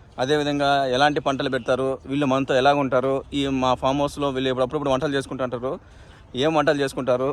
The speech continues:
అనే విషయాలు కూడా నేను మీకు చూపిస్తాను. ఇంకా సైకిల్ తొక్కే వాళ్ళు కూడా అందుకే తక్కువగా ఉన్నారు వాన ఎక్కువగా పడేసరికి. నేను ఇప్పుడు మా పొలం దగ్గరికి ఎందుకు వెళ్తున్నానంటే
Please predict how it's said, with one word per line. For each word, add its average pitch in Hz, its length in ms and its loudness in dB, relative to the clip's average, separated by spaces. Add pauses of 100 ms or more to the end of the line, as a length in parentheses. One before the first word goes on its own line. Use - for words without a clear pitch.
(160)
అనే 143 160 -2
విషయాలు 151 240 0
కూడా 147 140 0
నేను 139 140 0
మీకు 151 220 -4
చూపిస్తాను. 143 420 -4 (760)
ఇంకా 143 180 2 (440)
సైకిల్ 160 260 0
తొక్కే 170 160 2
వాళ్ళు 170 160 6
కూడా 165 120 2
అందుకే 160 220 -2
తక్కువగా 170 340 2
ఉన్నారు 156 200 2 (180)
వాన 151 280 2 (160)
ఎక్కువగా 156 300 0
పడేసరికి. 143 420 -4 (640)
నేను 160 180 2
ఇప్పుడు 156 220 0
మా 147 120 4
పొలం 156 200 2
దగ్గరికి 180 240 0
ఎందుకు 170 180 -2
వెళ్తున్నానంటే 147 520 -2